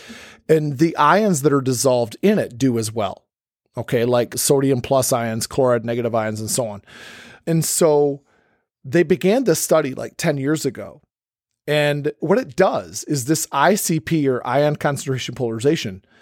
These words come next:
applies an electrical field to water flowing through a channel.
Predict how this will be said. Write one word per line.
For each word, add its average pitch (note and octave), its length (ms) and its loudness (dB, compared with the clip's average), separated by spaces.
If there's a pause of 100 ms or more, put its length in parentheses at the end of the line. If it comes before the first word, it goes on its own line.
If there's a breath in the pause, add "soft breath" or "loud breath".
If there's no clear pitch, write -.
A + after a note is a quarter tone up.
(1080 soft breath)
applies G3 760 0
an D3 160 -2
electrical C3+ 640 0
field - 640 -10 (460)
to D#3 680 0
water C#3+ 680 2
flowing D3+ 580 2
through C3+ 240 0
a A#2+ 40 -2
channel. B2 480 -6